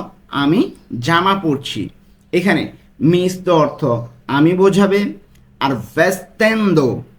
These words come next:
vestendo অর্থ জামা পরছি। উচ্চারণগুলো কিন্তু আপনারা ভালো মতো খেয়াল করবেন। Vestendo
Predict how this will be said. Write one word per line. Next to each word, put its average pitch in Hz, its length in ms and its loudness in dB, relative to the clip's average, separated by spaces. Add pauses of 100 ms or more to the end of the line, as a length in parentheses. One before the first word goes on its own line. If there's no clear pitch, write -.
(200)
vestendo 185 840 0
অর্থ 127 340 0 (340)
জামা 180 300 2
পরছি। 160 380 -2
উচ্চারণগুলো 175 640 0
কিন্তু 139 240 -2
আপনারা 135 240 -4
ভালো 143 280 -2
মতো 147 200 0
খেয়াল 117 260 -4
করবেন। 82 400 -8 (500)
Vestendo 185 840 -2